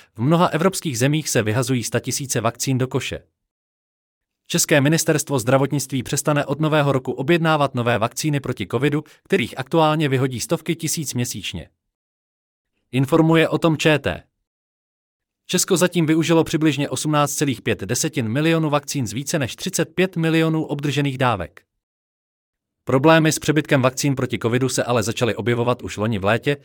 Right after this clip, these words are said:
teď však státy vyhazují stále větší počet vakcín a napětí kolem celé situace graduje.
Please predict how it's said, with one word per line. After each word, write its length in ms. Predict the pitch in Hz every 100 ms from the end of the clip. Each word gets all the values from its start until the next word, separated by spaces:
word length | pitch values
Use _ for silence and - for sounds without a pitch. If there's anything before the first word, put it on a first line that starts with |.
| _
teď 160 | - 190
však 220 | - 120
státy 340 | - 143 147 143
vyhazují 380 | 135 127 135
stále 340 | 127 135 131 117
větší 280 | 117 - -
počet 300 | 117 101 85
vakcín 420 | 110 - 156 151
a 140 | 113
napětí 420 | 101 127 165 135 123
kolem 300 | 135 131 101
celé 260 | 135 131
situace 420 | 127 123 143 135
graduje. 420 | 113 110 110 78